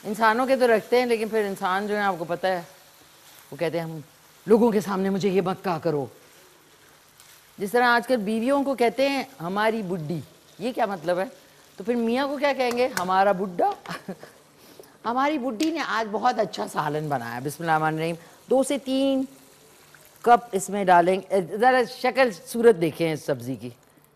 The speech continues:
मैंने इसमें तीन गीलॉस डाले हैं, गीलॉस,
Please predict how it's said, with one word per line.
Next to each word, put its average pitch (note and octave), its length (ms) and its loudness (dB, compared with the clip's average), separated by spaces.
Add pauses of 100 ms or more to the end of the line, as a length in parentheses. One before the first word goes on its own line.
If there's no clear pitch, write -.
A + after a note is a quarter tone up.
(340)
मैंने G3+ 240 -2
इसमें G#3 200 -4
तीन A3 480 -4 (840)
गीलॉस F3+ 560 6
डाले D#3+ 260 2
हैं, F3+ 200 -6
गीलॉस, C#3 680 -4